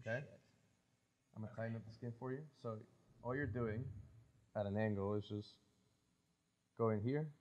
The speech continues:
Speaker 2: At an angle.
Speaker 1: Yeah.
Speaker 2: Okay.
Speaker 1: Well, use two hands. Use one hand to grab the, the
Speaker 2: Okay.
Speaker 1: leg, right? And start at the exclamation mark. You're not doing the T, okay? I've already adjusted the needle. Yep.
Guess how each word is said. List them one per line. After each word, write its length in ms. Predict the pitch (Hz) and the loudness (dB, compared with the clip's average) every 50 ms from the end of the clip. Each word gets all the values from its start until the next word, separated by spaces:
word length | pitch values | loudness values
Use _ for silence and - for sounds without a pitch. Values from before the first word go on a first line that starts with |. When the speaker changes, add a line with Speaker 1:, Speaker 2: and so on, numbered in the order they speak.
| _ _ _ - | _ _ _ -6
Speaker 2:
At 100 | 120 113 | -4 -4
an 100 | 117 117 | -4 -4
angle. 360 | 76 104 110 98 82 95 113 - _ _ _ _ _ _ - | -4 -6 -8 -8 -8 -10 -12 -14 _ _ _ _ _ _ -6
Speaker 1:
Yeah. 200 | 120 110 104 107 113 - _ _ _ _ - - - | -6 -6 -6 -6 -12 -16 _ _ _ _ -20 -18 -16
Speaker 2:
Okay. 100 | - - - - - | -16 -16 -14 -6 0
Speaker 1:
Well, 120 | 139 143 | 2 4
use 160 | 160 160 - | 4 4 2
two 100 | - 147 | 2 2
hands. 240 | 120 110 95 95 - - - - | 2 2 0 -4 -8 -14 -10 -6
Use 180 | 113 117 - | -6 -6 -4
one 140 | - 117 107 | -2 -2 0
hand 320 | 107 107 104 104 101 104 104 - - - | 0 2 0 0 0 -2 -4 -8 -12 -12
to 60 | 104 101 101 - | -10 -10 -10 -6
grab 240 | - 101 101 98 101 - | -2 0 0 0 0 -2
the, 120 | 104 101 - - - - - | -6 -8 -8 -10 -14 -12 -8
the 60 | 110 104 | -4 -2
Speaker 2:
Okay. 160 | 107 101 98 101 | 0 0 0 0
Speaker 1:
leg, 80 | 117 123 - - _ _ _ _ - | -2 -4 -8 -14 _ _ _ _ -10
right? 200 | - 98 101 107 143 - - _ _ _ _ _ _ _ _ _ - | -6 -4 -4 -4 -4 -8 -16 _ _ _ _ _ _ _ _ _ -14
And 80 | 107 107 | -14 -10
start 240 | - - 104 101 101 | -2 0 2 2 2
at 100 | 107 92 | 0 -2
the 60 | 110 | -4
exclamation 500 | 101 98 - - 113 107 104 95 - 98 | -6 -8 -8 -6 -4 -2 -2 -4 -4 -6
mark. 180 | 98 98 101 104 - | -6 -6 -6 -6 -8
You're 100 | 101 98 | -6 -6
not 120 | 98 98 98 | -6 -6 -6
doing 140 | 104 104 101 | -6 -6 -6
the 60 | 101 98 | -6 -8
T, 200 | - 104 101 104 110 113 - _ _ _ _ _ - | -8 -8 -8 -8 -10 -12 -16 _ _ _ _ _ -8
okay? 120 | 101 104 120 - - _ _ _ _ _ _ _ _ _ _ _ _ _ - | -8 -8 -8 -10 -14 _ _ _ _ _ _ _ _ _ _ _ _ _ -8
I've 80 | 95 | -2
already 160 | 104 104 104 101 | 0 0 2 0
adjusted 260 | 98 104 - - 110 | 0 -4 -6 -4 -2
the 60 | 110 | 0
needle. 180 | 107 104 110 107 | 0 0 0 0
Yep. 180 | 110 131 - | 0 -2 -2